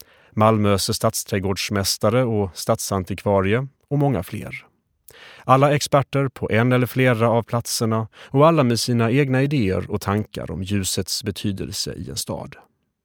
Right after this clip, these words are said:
Tillsammans gick vi runt till de olika stationerna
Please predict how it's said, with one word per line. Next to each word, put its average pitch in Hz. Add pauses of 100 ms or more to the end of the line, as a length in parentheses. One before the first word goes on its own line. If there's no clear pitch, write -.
(680)
Tillsammans 165
gick 117
vi 107
runt 110
till 110
de 107
olika 104
stationerna 127